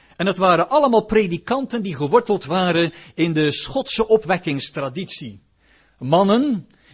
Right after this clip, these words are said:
die niet alleen zuiver waren in de leer, maar ook een grote liefde en bewogenheid hadden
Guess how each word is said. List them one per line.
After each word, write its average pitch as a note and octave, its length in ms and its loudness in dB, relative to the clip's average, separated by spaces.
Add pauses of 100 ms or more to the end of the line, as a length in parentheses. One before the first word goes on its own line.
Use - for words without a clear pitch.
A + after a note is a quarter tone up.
die D3 200 -2
niet F#3 200 0
alleen D#3 220 0
zuiver F3+ 480 2
waren D#3+ 260 4
in D3+ 40 -2
de C#3 100 0
leer, D3+ 480 2 (260)
maar E3 180 4
ook G#3+ 260 4
een F#3+ 340 -4 (800)
grote C4+ 580 2
liefde A3+ 480 0
en G3+ 160 -2
bewogenheid G#3+ 800 2
hadden D#3 400 -2